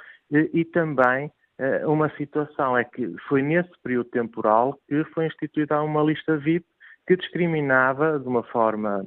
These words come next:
ilegal e completamente inconstitucional uns contribuintes dos restantes. Ou seja, naquele período temporal aconteceu tudo. Porquê que foi naquele período temporal em específico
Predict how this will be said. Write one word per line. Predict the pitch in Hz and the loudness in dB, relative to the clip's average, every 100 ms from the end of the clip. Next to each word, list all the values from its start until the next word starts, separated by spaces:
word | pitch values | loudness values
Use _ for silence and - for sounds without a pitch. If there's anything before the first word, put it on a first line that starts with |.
| - | -4
ilegal | 113 110 107 95 107 139 | 0 2 2 2 2 2
e | |
completamente | 117 120 113 117 110 120 120 - - - - - | -2 -8 -6 -4 -4 -4 -4 -6 -18 -20 -18 -4
inconstitucional | 147 - 120 113 - 123 120 123 131 156 - _ _ - | -2 0 -4 -4 -6 -2 2 4 4 0 -8 _ _ -4
uns | 165 151 | -2 -2
contribuintes | 147 135 135 131 147 147 - | -2 -2 -2 -2 -2 -2 0
dos | 139 147 | 0 0
restantes. | - 143 120 113 | -2 -2 -2 -4
Ou | 135 | -6
seja, | - 117 - - - - _ | 0 0 0 -12 -20 -20 _
naquele | 165 175 175 185 | 2 2 2 0
período | 180 170 170 | 0 -2 0
temporal | 175 170 160 165 170 | -2 -2 0 2 2
aconteceu | 165 170 165 175 165 | 0 -4 -4 -6 -6
tudo. | - 156 123 _ _ _ _ _ _ _ _ _ | -2 -4 -4 _ _ _ _ _ _ _ _ _
Porquê | 160 160 175 170 | -2 2 2 0
que | - - | -2 -10
foi | - 165 | 0 2
naquele | 170 165 165 | 2 0 -2
período | 160 165 160 | 0 -2 0
temporal | 160 151 151 151 143 151 | 0 -2 0 2 2 0
em | 147 | -2
específico | - - - 143 160 160 | -6 -10 -6 -4 -4 -8